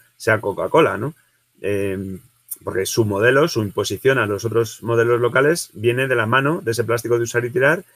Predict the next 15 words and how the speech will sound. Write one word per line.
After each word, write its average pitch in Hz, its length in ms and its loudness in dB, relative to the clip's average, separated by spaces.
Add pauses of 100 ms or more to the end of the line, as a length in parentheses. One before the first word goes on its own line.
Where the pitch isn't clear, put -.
(120)
que 110 100 -2
le 101 80 0
permite 107 520 -2
envasar 101 320 -2
en 113 80 0
cualquier 104 300 -2
lugar 117 240 2
del 123 100 0
mundo 170 400 -2 (320)
y 110 80 -6
luego, 123 520 2
eh, 104 280 -4 (240)
distribuir 107 500 -2
ese 117 140 0
producto 120 560 0